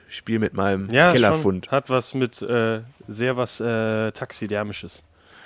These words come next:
Speaker 1: Ja,
Speaker 2: Diesen
Speaker 1: sehr schön gesagt, ja.
Speaker 2: Taxidermie ist ja der, der Fachbegriff dafür.
Speaker 1: Ach, herrje, guck mal.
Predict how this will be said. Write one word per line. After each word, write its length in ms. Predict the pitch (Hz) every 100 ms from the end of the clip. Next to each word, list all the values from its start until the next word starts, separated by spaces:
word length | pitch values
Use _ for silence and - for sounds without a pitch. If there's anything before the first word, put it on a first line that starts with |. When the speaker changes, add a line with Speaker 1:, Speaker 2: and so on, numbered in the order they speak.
| - - _
Speaker 1:
Ja, 80 | -
Speaker 2:
Diesen 200 | 92 98
Speaker 1:
sehr 60 | 92
schön 200 | 95 87
gesagt, 340 | 82 85 -
ja. 80 | 98
Speaker 2:
Taxidermie 520 | 90 - 220 226 175
ist 180 | 117 120
ja 100 | 127
der, 200 | 117 113 - -
der 80 | 107
Fachbegriff 500 | 143 - 104 101 -
dafür. 300 | 98 - 92 _ -
Speaker 1:
Ach, 180 | - - -
herrje, 300 | 85 82 82
guck 180 | 120 -
mal. 140 | 90